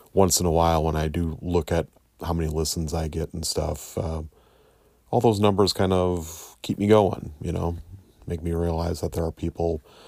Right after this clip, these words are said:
listening to my kooky podcast and, uh,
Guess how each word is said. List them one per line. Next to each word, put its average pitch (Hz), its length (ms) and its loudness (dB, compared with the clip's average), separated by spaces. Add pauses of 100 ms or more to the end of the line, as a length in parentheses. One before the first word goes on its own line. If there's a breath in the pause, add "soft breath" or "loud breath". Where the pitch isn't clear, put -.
(240 loud breath)
listening 92 560 4
to 90 100 -2
my 87 160 4
kooky 87 360 -2
podcast 82 1000 0
and, 76 300 -6
uh, 76 280 -6